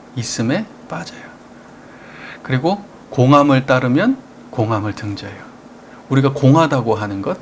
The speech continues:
그러니까 있음과 없음을 얘기하는 거죠. 예. 공이라고 하는 건 텅 빈 것을 쫓아가. 아, 있음을 쫓으면 안 돼.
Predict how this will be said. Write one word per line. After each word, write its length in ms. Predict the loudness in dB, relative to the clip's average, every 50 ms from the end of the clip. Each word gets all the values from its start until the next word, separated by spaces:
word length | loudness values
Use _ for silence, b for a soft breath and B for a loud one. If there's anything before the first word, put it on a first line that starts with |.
| -8
그러니까 220 | -8 -6 -6 -6 -6 -4
있음과 760 | -4 -4 -4 -4 -2 -2 -2 -2 -2 0 2 2 2 2 0 -6 -16 -20 -20 -20 -20 -20 -16 -6
없음을 640 | -2 0 0 0 0 -2 -4 0 0 0 2 2 2 2
얘기하는 420 | 2 0 0 -2 -2 -2 -4 -4
거죠. 200 | -6 -6 -6 -6
예. 220 | -6 -6 -6 -8 -12 -16 -20 B B B B B B B B B B -20 -20 -18 -6
공이라고 500 | -2 2 4 6 6 6 6 4 2 2
하는 160 | 0 0 0
건 160 | -4 -6 -8 -6
텅 240 | -2 2 2 2
빈 160 | 2 2 2 2
것을 220 | 2 2 0 -4
쫓아가. 500 | -6 -6 -8 -8 -8 -10 -10 -10 -12 -12 -14
아, 140 | -16 -16 -14 -10
있음을 360 | -10 -8 -8 -6 -6 -4 -4
쫓으면 400 | -2 -4 -4 -4 -6 -6 -6 -6
안 180 | -6 -8 -8 -8
돼. 180 | -8 -10 -12